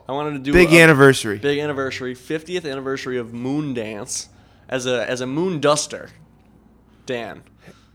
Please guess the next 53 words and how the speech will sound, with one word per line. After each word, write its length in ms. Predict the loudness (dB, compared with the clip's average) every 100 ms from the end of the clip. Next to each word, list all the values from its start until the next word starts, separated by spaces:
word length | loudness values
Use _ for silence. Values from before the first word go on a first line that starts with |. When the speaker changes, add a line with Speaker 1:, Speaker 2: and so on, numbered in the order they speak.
| _ _ _
Speaker 1:
how 80 | -8
do 60 |
you 40 | -8
feel 160 | -6
about 160 | -8 -8
Moon 200 | -10 -12
Dance 220 | -14 -18
by 100 | -20
Van 140 | -20 -20
Morrison? 180 | -18 -8
Speaker 2:
Do 100 | -2
they 140 | 0
know? 300 | 2 2 0
Do 180 | -2 -4
the, 440 | -2 -2 -4 -8 -16 _ _ _ _ _ -14
do 80 | -12
the 120 | -12
people 340 | -14 -12 -10
know 180 | -6 -6
the 100 | -6
Moon 200 | -4 -4
Dust 180 | -4 -6
story? 300 | -10 -10 -8 -10 _ _ _ _ _ -16
Speaker 1:
I 60 | -14
don't 120 | -14
think 140 | -16 -16
the 40 |
people 180 | -12 -10
know 60 | -8
the 60 |
Moon 120 | -10 -12
Dust 160 | -14
story. 180 | -16 -10
Dan 160 | -6 -6
LaFave 320 | -6 -8 -8
sprinkles 360 | -12 -14 -14
his 100 | -14
Moon 220 | -12 -10 -10
Dust 260 | -12 -10
all 180 | -8 -6
over 340 | -8 -10 -14 -12
every 180 | -12 -10
goddamn 420 | -10 -10 -10 -10
room. 140 | -4
Speaker 2:
You 80 | -4
can 160 | -2 0
tell. 280 | 2 2 2
You 140 | -2
can 140 | -2 -8
tell 260 | -6 -8
it. 80 | -10 _ _ _ _ -10
Speaker 1:
Uh, 480 | -8 -6 -8 -10 -18 _ _ _ _ -20 -20 _ _ _ _
<laughs> 100 | -6